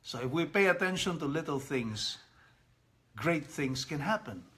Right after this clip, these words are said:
And one of the greatest things that can happen in our lives would be for you and I and all of us to become saints. And yes,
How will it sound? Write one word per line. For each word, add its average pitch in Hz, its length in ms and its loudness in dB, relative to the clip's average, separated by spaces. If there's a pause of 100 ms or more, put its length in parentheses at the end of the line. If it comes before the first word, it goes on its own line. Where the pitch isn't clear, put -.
(300)
And 123 180 -4
one 139 100 0
of 135 100 -2
the 135 60 0
greatest 208 480 0
things 156 220 -2
that 131 140 -4
can 127 120 -4
happen 139 320 0
in 120 120 -4
our 110 120 -2
lives 107 680 -4 (380)
would 120 160 -8
be 107 320 -8 (480)
for - 220 -18
you 160 400 -2 (320)
and 104 140 -8
I 147 380 -2 (120)
and 101 100 -12
all 143 160 -2
of 120 120 -4
us 110 340 -6 (1000)
to 139 100 -4
become 127 360 -4
saints. - 640 -8 (760)
And 101 160 -8
yes, 208 540 0